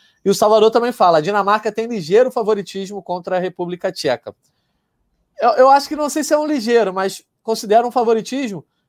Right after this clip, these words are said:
Felipe Barbalho aí, o nosso editor de futebol internacional. Barbalho diz que a Dinamarca foi a segunda seleção que mais finalizou na Euro, setenta e sete, atrás só da Itália, com oitenta e sete, muito à frente da Espanha,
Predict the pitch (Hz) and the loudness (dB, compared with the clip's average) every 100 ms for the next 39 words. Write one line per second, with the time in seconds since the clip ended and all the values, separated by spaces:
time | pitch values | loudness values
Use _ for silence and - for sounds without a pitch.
0 | _ - 311 359 302 202 214 196 170 190 | _ -4 -4 2 2 4 4 4 2 -2
1 | 175 190 196 180 160 185 170 160 156 151 | -2 -4 -4 -6 -6 -6 -8 -16 -6 -6
2 | 160 151 147 143 143 165 180 - _ _ | -4 -6 -6 -6 -2 0 0 -2 _ _
3 | _ _ - 175 196 226 180 208 - 214 | _ _ 0 2 4 2 0 -8 -2 -2
4 | 214 214 196 214 220 208 214 202 190 170 | 0 -2 -2 -2 -4 -4 -4 -4 -10 -10
5 | 240 240 220 196 - 196 202 202 180 214 | -8 -6 -2 -4 -4 -10 -10 -10 -6 -6
6 | 220 202 208 170 185 208 170 165 135 110 | -6 -8 -6 -6 -4 -2 -2 -2 -4 -8
7 | - 139 _ 208 226 190 - 165 185 202 | -12 -12 _ -6 -2 -6 -4 -2 -2 -4
8 | - _ _ _ 170 170 185 196 - 185 | -20 _ _ _ -2 0 0 0 -2 0
9 | 202 220 175 185 214 214 180 170 170 170 | 0 0 2 4 2 -2 -6 -6 -8 -6
10 | 147 - 180 214 - 170 190 285 320 233 | -8 -2 -2 -2 -8 -8 -6 -6 -4 -4
11 | 208 190 208 208 190 - 165 175 | -4 -8 -6 -2 -2 -2 -8 -6